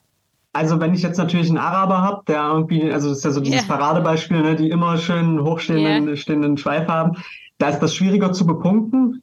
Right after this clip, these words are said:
Speaker 1: klar,
Speaker 2: Ja.
Speaker 1: aber bei, wenn ich jetzt, sag ich mal, in einer normalen Situation halt mein Pferd den Schweif schief, gebe ich erstmal einen Punkt. Also es ist ja auch, ähm, die, die Idee von dem ganzen Ding, ich brauche erstmal mindestens acht Punkte,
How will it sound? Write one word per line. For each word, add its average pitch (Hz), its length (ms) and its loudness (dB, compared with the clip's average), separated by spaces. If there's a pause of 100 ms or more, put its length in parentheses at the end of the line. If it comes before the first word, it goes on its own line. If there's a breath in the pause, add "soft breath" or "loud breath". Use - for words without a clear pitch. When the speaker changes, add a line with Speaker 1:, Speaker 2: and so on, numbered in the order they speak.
Speaker 1:
klar, 202 400 -2
Speaker 2:
Ja. - 80 -4
Speaker 1:
aber 165 800 0
bei, 160 180 -2
wenn 165 280 0
ich - 80 -2
jetzt, - 160 -6
sag 170 160 -2
ich 180 60 0
mal, 175 100 2
in 170 60 2
einer 165 80 2
normalen 160 380 2
Situation 170 760 2
halt 160 220 0
mein 165 160 0
Pferd 160 300 -2
den 151 80 0
Schweif 175 420 0
schief, 196 460 -2
gebe 160 200 2
ich - 80 -2
erstmal 151 360 0
einen 147 100 -2
Punkt. 139 280 0
Also 135 200 0
es 147 100 -4
ist 165 140 -4
ja 180 100 0
auch, 160 260 0
ähm, 151 440 -2
die, - 180 -4
die 160 140 0
Idee 156 300 0
von 190 120 0
dem 160 140 2
ganzen 151 300 -2
Ding, 165 140 2
ich 165 120 0
brauche 151 160 -2
erstmal 156 280 0
mindestens 160 360 0
acht - 200 -6
Punkte, 202 420 0